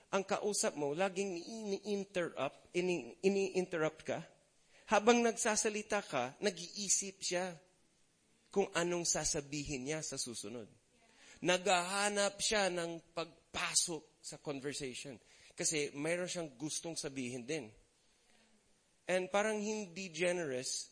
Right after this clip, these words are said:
sa pagkikinig. And so we need to also be not only, uh, listening,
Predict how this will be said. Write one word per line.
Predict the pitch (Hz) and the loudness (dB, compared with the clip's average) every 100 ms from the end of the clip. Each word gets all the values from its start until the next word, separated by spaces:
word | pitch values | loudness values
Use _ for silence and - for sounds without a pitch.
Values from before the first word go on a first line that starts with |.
| _ - | _ -6
sa | - | -6
pagkikinig. | - 190 - 165 135 147 151 - | -4 -6 -4 -6 -4 -2 -2 -2
And | - | -2
so | - 190 | 0 -2
we | 208 277 | -2 -2
need | 240 185 | -2 -4
to | 175 - | -4 -4
also | 160 170 147 | -2 -4 -6
be | 131 117 113 120 - - - | -6 -4 -4 -6 -12 -16 -4
not | 185 185 - | -2 -4 -4
only, | 165 170 156 156 156 151 _ _ _ | -2 -2 -2 -4 -4 -10 _ _ _
uh, | - 120 113 107 92 85 _ _ _ - - | -4 -2 -2 -4 -8 -12 _ _ _ -12 -2
listening, | 156 202 156 123 113 123 | 2 4 2 0 -4 -6